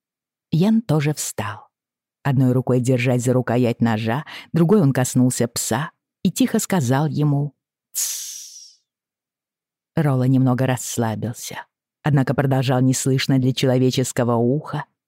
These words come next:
низко и раскатисто рычать. Йен ощущал, как вибрирует под его рукой огромное тело пса. Теперь окончательно, придя в себя после сна, он без труда уловил движение в лесу, приглушенное,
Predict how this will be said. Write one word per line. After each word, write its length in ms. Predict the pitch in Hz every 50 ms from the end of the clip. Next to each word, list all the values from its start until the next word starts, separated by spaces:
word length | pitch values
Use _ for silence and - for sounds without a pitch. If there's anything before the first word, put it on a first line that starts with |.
| _
низко 420 | - 170 160 175 196 - - - 190
и 80 | 185
раскатисто 800 | 175 170 170 - - - 139 135 131 - 135 127 - - 135 123
рычать. 680 | 131 131 127 - - - 110 104 104 - _ - - _ _ _ _ _ _ _ _ _ _
Йен 220 | - 156 214 220
ощущал, 460 | 220 208 - - 190 - - 170 175 180
как 200 | - 165 - -
вибрирует 640 | 151 160 131 135 143 151 151 147 156 147 131 -
под 160 | - 139 123 117
его 260 | 135 131 117 127 123
рукой 520 | 120 120 - - - 117 131 143 151 - _ _ _ _ -
огромное 600 | 180 175 131 135 135 131 135 143 135 127 131 127
тело 320 | - - 117 120 127 127
пса. 500 | - - - - - 110 110 107 104 - _ _ _ _ _ _ _ _ _
Теперь 300 | - - 131 - 131 123
окончательно, 840 | 123 120 - 120 123 120 - 127 120 127 - - 107 123 120 127 - _ _ _
придя 320 | - 147 139 123 131 127
в 60 | -
себя 300 | - - 139 127 127 123
после 400 | - - 127 127 - - 107 120
сна, 440 | 120 - - - 123 117 131 151 - _ _ _ _ _ _
он 160 | - 220 220
без 140 | 202 214 -
труда 340 | - 208 196 175 196 190 190
уловил 360 | 190 185 180 175 160 160 160
движение 720 | 156 135 143 151 139 123 165 156 135 123 127 127 123 120
в 60 | 113
лесу, 580 | 123 123 123 117 - - - 120 120 120 131 - _ _ _ _ _ _
приглушенное, 1000 | - - 175 131 139 135 131 - - 147 131 151 180 175 170 160 156 156 160 165